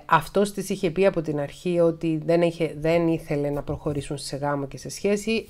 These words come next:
Αυτή επέμενε να παντρευτούν, επέμενε και η μάνα του να παντρευτούν. Παντρεύτηκαν, αυτή δεν δούλευε, τη συντηρούσε αυτός. Χώρισαν σε κάποια φάση, αυτή πάλι δεν δούλευε, τη συντηρούσε ο πρώην άντρας της και μετά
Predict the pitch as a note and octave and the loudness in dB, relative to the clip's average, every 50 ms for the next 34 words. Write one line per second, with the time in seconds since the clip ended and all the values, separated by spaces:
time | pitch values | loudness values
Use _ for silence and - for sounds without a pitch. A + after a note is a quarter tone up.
0 | - - E3 D#3+ D#3+ - - - F#3 F3 E3 D#3 D#3+ E3+ D#3+ D#3+ D#3+ D#3 D3+ C#3+ | 0 2 2 2 2 -2 -4 -2 2 2 2 4 4 4 4 4 4 2 2 0
1 | C#3+ C#3+ C#3 D3 C#3 C3 C3 C3 - - - - G#3 A3 A3 F#3 - - D#3+ D#3 | 0 2 0 0 0 -2 -4 -8 -10 -8 -4 0 2 2 4 4 4 4 4 4
2 | D#3+ D3+ D3 C#3 - C#3+ C#3 C#3 C#3+ C#3+ D3 C#3 B2+ - C3+ C3+ B2+ C3 B2 B2 | 4 4 2 0 0 -2 0 0 0 0 -2 -2 -4 -4 -6 -2 0 0 0 0
3 | C3 C3 - - - A3+ C4+ D4+ D#4+ E4 D#4+ - - _ - - - - - - | -4 -8 -8 0 4 6 8 8 6 4 2 -4 -18 _ -20 -20 -20 -20 -20 -20
4 | - - - - - - F3 E3+ D3+ D3 C#3+ C#3+ D3 - - - G3+ - B3+ C#4 | -20 -20 -20 -6 0 2 2 4 4 4 2 2 0 -2 -4 -6 0 4 6 8
5 | D4 D#4 E4 D#4+ - - - - F3 D3+ - - F3+ E3+ D#3 F3 F3 D#3+ D3 C#3 | 8 8 6 4 -2 -6 -4 -2 -2 -2 0 0 0 4 6 6 6 6 4 0
6 | C#3 C3+ C#3 C3+ C3+ C#3 F3 G#3+ B3+ B3+ B3+ F3 D#3+ - - E3+ D3+ C#3+ D3 C#3 | -2 -4 -4 -4 -2 0 2 2 2 2 0 -4 -6 -2 -2 0 0 0 0 0
7 | C#3+ C#3 - - B2+ - - - - G#3+ C4 D4 D#4+ D#4 - - - _ _ _ | -2 -2 -4 -6 -8 -8 -6 0 4 6 6 6 4 2 -2 -8 -20 _ _ _
8 | _ - - - - - - - - _ - - - - - - A3 G#3+ G#3+ G3+ | _ -20 -20 -20 -20 -20 -20 -20 -20 _ -20 -20 -20 -18 0 6 8 10 10 10
9 | F3 - - - C#3+ - - - - C#3+ - - - C3 - - D3+ E3 G#3 A#3 | 10 12 12 12 12 12 8 4 4 4 2 -2 -8 -10 -4 0 4 4 4 4
10 | A#3 - C#4+ D4 D4+ D4 D4 - - - - - - - E3 D3+ - - - D#3+ | 4 4 4 4 4 4 2 -2 -8 -16 -18 -10 -6 -4 -4 -4 -4 -4 -4 2
11 | D#3+ E3+ E3+ F3 E3+ E3 D3+ C#3+ C3+ C3 C3+ C#3+ D#3 F3+ F#3 F#3 G3 F3 F3 D#3 | 4 6 8 8 8 6 4 2 0 0 0 0 2 2 2 2 0 0 -2 -4
12 | - - D#3 C#3+ D3+ D#3 D#3 D#3 D3+ C3 - C#3+ C#3 C3 C3 B2+ C3 C#3 D3+ F3+ | -2 -2 0 0 0 0 0 -2 -2 -4 -4 -4 -4 -4 -4 -4 -4 -4 -4 -4
13 | G3+ G3 - D4 - - - - C4+ B3 G#3 E3+ - - - - - - - G#3 | -4 -2 -2 0 2 2 4 4 4 4 4 2 0 -2 -6 -12 -12 -12 -12 -14